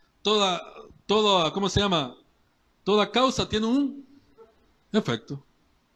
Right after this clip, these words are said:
Todo lo que sube, eso es literal, ¿no? ¿Se mueve eso?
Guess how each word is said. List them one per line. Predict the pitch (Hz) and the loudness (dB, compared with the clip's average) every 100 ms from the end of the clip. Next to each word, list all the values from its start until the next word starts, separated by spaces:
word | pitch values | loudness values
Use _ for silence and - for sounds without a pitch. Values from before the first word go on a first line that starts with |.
| _ _ _ _ _ - - | _ _ _ _ _ -20 -6
Todo | - 202 208 | 2 4 4
lo | 196 | 2
que | 175 | 0
sube, | - 285 247 247 - - - - _ _ _ _ _ _ _ _ _ _ _ _ - | 0 0 0 -2 -6 -20 -20 -20 _ _ _ _ _ _ _ _ _ _ _ _ -6
eso | 139 226 | -2 0
es | 269 | 0
literal, | 277 165 254 | 0 -2 0
¿no? | 208 233 254 - _ _ _ _ _ | 0 -2 -6 -16 _ _ _ _ _
¿Se | - 151 | -6 0
mueve | 202 254 262 | 0 2 0
eso? | 294 160 120 - | -2 -4 -8 -14